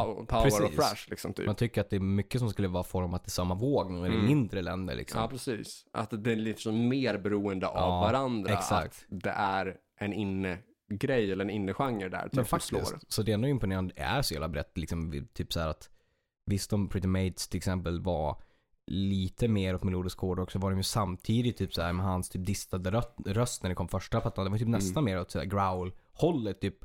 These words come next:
Speaker 2: med en kombination av snygga syntar och typ
Speaker 1: Mm.
Speaker 2: så här lite mer shreddiga gitarrer. Så det var ju, det är mycket fusion liksom ändå.
Speaker 1: Ja, det är det verkligen.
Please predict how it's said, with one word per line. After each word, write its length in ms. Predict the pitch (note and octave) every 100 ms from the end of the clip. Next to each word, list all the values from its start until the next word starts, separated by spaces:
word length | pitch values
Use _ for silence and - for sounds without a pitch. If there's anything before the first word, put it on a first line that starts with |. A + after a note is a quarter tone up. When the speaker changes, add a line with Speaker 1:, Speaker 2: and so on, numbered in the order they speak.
| -
Speaker 2:
med 140 | G#2
en 60 | G2
kombination 640 | G2+ F#2+ F#2+ D#3 D#3 G2
av 80 | E2+
snygga 500 | - - G2 F2 E2+
syntar 420 | - F2+ - D#2+
och 120 | E2
typ 100 | -
Speaker 1:
Mm. 120 | A2+
Speaker 2:
så 80 | G2
här 240 | E2 D2+ - - _ _ -
lite 220 | G#2 -
mer 80 | F2
shreddiga 360 | - F#2+ F2 E2+
gitarrer. 380 | E2 F2+ E2+ D#2+
Så 100 | F2+
det 80 |
var 100 | F#2+
ju, 160 | G2+ F#2+
det 140 | F#2
är 40 | A#2+
mycket 260 | A#2 A3+
fusion 600 | - A2 G#3+ A2 - D2 B1+
liksom 220 | - F2+
ändå. 380 | A2+ F#3+ - - -
Speaker 1:
Ja, 340 | B2 D#3 F3+ E3 - - D3
det 140 | D#3
är 200 | C3+ D#3
det 80 | B2+
verkligen. 400 | F#2 G#2 -